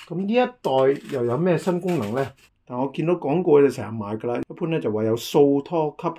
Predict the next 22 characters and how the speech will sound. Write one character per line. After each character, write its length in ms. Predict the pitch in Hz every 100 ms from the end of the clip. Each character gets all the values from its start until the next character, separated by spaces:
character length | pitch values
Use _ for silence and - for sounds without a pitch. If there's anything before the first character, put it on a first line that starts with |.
| _
卷、 200 | 113 123
洗 160 | 139 123 143
烘 260 | 156 139 120 _ _
六 140 | 160 123
個 120 | -
功 220 | 151 165 160
能， 80 | - _ _ -
咁 100 | 165
究 140 | 160
竟 100 | 180
係 80 | 175
咪 120 | 110
真 160 | 175 170
係 100 | 120
全 220 | - 104
部 120 | 110
做 220 | 107 107
到 240 | 110 123 139
呢？ 40 | - _ _ _ - _ -
今 100 | 135
日 40 |
呢， 280 | 127 107 131